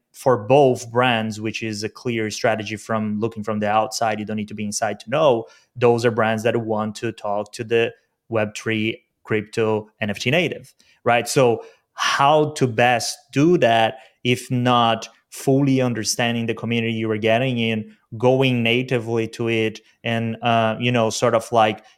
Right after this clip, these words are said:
creating that relationship in a manner that feels organic and natural to the people that you wanna do that relationship with, right? So those are cases that the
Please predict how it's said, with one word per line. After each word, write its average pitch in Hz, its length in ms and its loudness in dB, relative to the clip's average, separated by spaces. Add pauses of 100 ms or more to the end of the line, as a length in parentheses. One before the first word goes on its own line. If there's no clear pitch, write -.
(100)
creating 123 800 2 (220)
that 120 240 0
relationship 120 920 0
in 117 140 -4
a 113 60 0
manner 113 480 0 (220)
that 113 360 2 (180)
feels 120 480 -2
organic 113 640 -2
and 110 120 -8
natural 107 600 -4 (120)
to - 80 -8
the 107 100 -2
people 113 260 -4
that 107 140 -2
you 110 80 -4
wanna 107 220 -2
do 104 240 -4
that 104 180 -4
relationship 104 520 -6
with, - 320 -14 (280)
right? 123 220 2
So 107 320 0 (120)
those 147 320 4
are 139 280 2 (300)
cases 123 640 -2
that 110 360 2 (160)
the 110 240 -4